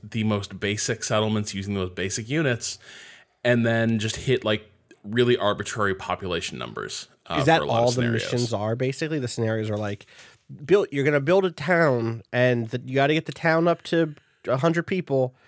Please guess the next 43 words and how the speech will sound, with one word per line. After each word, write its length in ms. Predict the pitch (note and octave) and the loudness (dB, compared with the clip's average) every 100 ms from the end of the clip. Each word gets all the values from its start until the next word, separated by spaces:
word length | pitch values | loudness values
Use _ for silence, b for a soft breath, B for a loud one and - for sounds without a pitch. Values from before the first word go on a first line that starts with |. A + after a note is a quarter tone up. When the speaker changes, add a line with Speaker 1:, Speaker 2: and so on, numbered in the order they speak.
| b - | b -2
Speaker 2:
and 120 | A#2+ | 2
then 180 | B2+ B2+ | 2 4
the 80 | |
next 240 | B2+ C3+ C#3 | 4 2 2
mission 240 | C3 C3+ | 0 0
is, 80 | B2 | -2
like, 160 | B2 A2+ | -2 -2
you 80 | |
gotta 140 | A#2+ C#3 | -2 0
get 60 | |
the 80 | C#3 | -2
town 180 | C#3+ D#3 | 0 0
up 60 | - | 0
to 60 | |
two 180 | - G3+ | -4 2
hundred 240 | E3+ C#3 B2+ | 2 2 -2
people, 240 | C3 B2 | -6 -6
but 100 | A#2 | -8
it's 100 | A2+ | -6
a 40 | |
different 280 | A2+ B2+ D#3+ | -6 -2 0
map. 320 | E3 D3 B2+ _ b b b b b b _ _ _ _ B B B - | 0 0 -4 _ b b b b b b _ _ _ _ B B B -18
Speaker 1:
That's 280 | G2+ C#3+ E3+ | 0 2 2
a 40 | G3+ | 0
lot 340 | C#3+ A2+ G2+ | 2 4 4
of 100 | E2+ | 2
them. 240 | A#1 G1+ - - | -6 -10 -12 -8
Speaker 2:
Okay. 200 | G#2+ - | -4 0
Speaker 1:
Uh, 440 | A2 A2 A2 A2 - | 2 4 4 2 0
there's 440 | B2 B2 B2 A#2+ | -2 2 4 4
another 320 | A#2+ C3+ F#3 D#3+ | 2 4 4 4
mission 380 | C3+ - C3 | 2 2 -2
that 80 | A2+ | 0
is 280 | G#2+ G#2+ G2 | 0 -2 -6
very 420 | - A2 A#2 C3 | -10 -4 2 4
much 420 | B2 A#2 G#2+ - G#2 | 4 2 0 -4 0
like, 380 | G2+ F#2 - B B B B B B - | 2 0 -4 B B B B B B 0
I 80 | |
guess 140 | D3+ E3+ | 2 0
what 80 | D3+ | -4
you 80 | |
call, 180 | C#3 C3+ | 2 4
like, 280 | A2 F#2 | 4 0